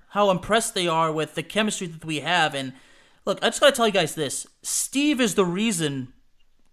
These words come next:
that this podcast is working out well, because, and I'm not just saying this 'cause Steve is right here listening. Steve has a unique knowledge of the sport. I mean,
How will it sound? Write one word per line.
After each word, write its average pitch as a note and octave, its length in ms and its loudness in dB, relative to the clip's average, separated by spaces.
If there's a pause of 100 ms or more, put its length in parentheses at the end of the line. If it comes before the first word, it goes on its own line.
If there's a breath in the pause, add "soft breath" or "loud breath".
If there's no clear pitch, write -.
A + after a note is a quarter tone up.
(140)
that D#3+ 320 6 (220)
this G#3 220 2
podcast F3+ 500 2
is D3+ 100 -6
working E3 240 -2
out B2+ 160 -2
well, D#3 160 0
because, E3 540 0
and E3 100 0
I'm B3 80 4
not E4+ 120 2
just - 160 -4
saying A3 120 0
this A3 120 2
'cause - 100 4
Steve A3 300 -2
is E3 120 0
right F3 200 2
here E3 140 -2
listening. C#3+ 440 -8 (480 soft breath)
Steve C#4 480 -2
has G#3 240 2
a G3+ 60 -4
unique F#3 580 -2
knowledge F#3+ 400 -2
of D3+ 60 -8
the D3 80 -10
sport. D#3+ 580 -4
I C#3 60 -12
mean, A#2+ 260 -8